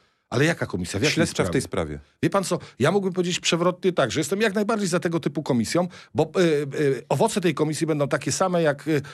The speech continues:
Speaker 1: owoce pracy komisji Jońskiego czy Szczerby, czyli jeden wielki, y, pic na wodę, fotomontaż, sprzedaż dymu i tak naprawdę kabaret. To pajacowanie, z którym mamy do czynienia, tak na-, ale jako polityk,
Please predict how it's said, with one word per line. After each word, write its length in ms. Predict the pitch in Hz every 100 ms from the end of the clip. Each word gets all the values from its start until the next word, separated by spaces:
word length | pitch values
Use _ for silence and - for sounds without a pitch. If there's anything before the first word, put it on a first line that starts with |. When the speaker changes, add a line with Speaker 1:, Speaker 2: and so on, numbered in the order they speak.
| - - -
Speaker 1:
owoce 320 | 147 175 156
pracy 340 | 151 151 -
komisji 380 | 147 151 147 139
Jońskiego 440 | 139 147 - 160 165
czy 140 | -
Szczerby, 320 | - 143 107
czyli 240 | - 127 120 - -
jeden 380 | 120 196 185 170
wielki, 340 | 170 143 139 123
y, 180 | 156 131 - - -
pic 280 | 175 - 156
na 100 | 135
wodę, 220 | 156 139
fotomontaż, 640 | 127 127 139 160 160 - - -
sprzedaż 500 | - - 170 143 95
dymu 240 | 139 170
i 40 | 156
tak 160 | 156
naprawdę 380 | 143 147 143 147
kabaret. 520 | 147 165 160 131 117 - _ _ _ -
To 100 | 170
pajacowanie, 600 | 165 165 - 165 160 147
z 40 |
którym 200 | - 139
mamy 200 | 143 143
do 100 | 139
czynienia, 340 | - 143 147 143
tak 160 | 139
na-, 100 | 143
ale 200 | 127 131
jako 220 | 135 135
polityk, 520 | 120 151 170 147 151